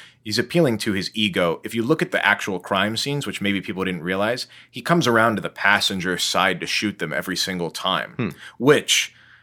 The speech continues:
Speaker 1: for a lot of these people, they have problems with their mom or they have problems with relating to women because basically all of them are men, which we'll get into at the very end for why he thinks that that's the case.
Speaker 2: Hmm.
Speaker 1: Um, but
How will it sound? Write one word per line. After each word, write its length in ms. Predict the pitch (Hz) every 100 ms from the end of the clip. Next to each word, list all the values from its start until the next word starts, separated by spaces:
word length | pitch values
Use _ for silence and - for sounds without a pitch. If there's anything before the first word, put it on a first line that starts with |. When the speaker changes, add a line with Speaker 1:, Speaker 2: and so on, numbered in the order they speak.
| _ _ _ _ _ _ -
Speaker 1:
for 160 | 98
a 40 | 87
lot 140 | 92
of 80 | 95
these 140 | 107
people, 320 | - 110 90 85
they 100 | 82
have 340 | 90 78 _
problems 420 | - 92 90 90 98
with 100 | 92
their 120 | 90
mom 480 | 90 87 87 85 85
or 120 | 92
they 80 | 87
have 160 | 90 -
problems 480 | 90 87 87 87
with 140 | 90 -
relating 340 | 87 87 87
to 40 | 82
women 540 | 85 85 80 78 71 _ _ _ -
because 240 | - 90 - _ _ _ _ 90
basically 480 | 85 90 - 92 87
all 220 | - 87
of 100 | 82
them 160 | 85 80
are 60 |
men, 440 | 78 92 85 73 80 _ -
which 140 | 82
we'll 100 | 92
get 100 | 82
into 200 | 82 80
at 100 | 80
the 60 | 80
very 320 | 80 82 73
end 220 | 78 76
for 100 | -
why 220 | 78 78 78
he 260 | 85 80 - _ _
thinks 340 | - 82 -
that 140 | 76 -
that's 260 | 73 -
the 100 | 71
case. 460 | - - - - - _ -
Speaker 2:
Hmm. 120 | - -
Speaker 1:
Um, 300 | 87 80 80
but 320 | - 90 -